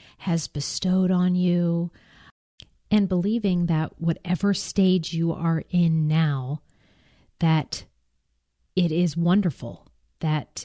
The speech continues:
it is not a just, but it is exactly like you are embodying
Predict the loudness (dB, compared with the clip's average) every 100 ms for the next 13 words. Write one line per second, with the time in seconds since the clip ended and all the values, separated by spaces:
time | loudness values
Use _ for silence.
0 | -6 -2 -2 0 0 0 -4 -8 -8 -4
1 | -2 -2 -8 -16 -4 -2 -2 -2 -2 -4
2 | -8 -2 -2 -2 -2 0 0 0 0 0
3 | 0 0 -2 0 0 0 -2